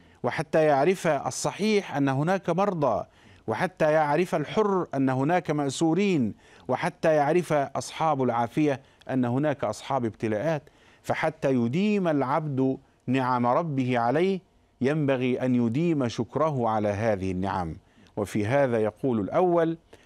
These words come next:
"إذا كنت في نعمة فارعها فإن المعاصي تزيل النعم،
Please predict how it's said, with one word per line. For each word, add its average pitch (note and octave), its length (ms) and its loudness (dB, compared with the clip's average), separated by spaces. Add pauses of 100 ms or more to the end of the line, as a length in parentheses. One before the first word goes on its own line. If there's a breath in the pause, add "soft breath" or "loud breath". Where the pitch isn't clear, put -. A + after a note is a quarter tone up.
(240 soft breath)
"إذا B2 280 2
كنت F#3 400 0
في F#3+ 320 0
نعمة F3+ 760 0 (220)
فارعها C3 680 0 (440 soft breath)
فإن G3+ 340 0
المعاصي D#3+ 760 0
تزيل B2 480 0
النعم، G#2+ 480 -2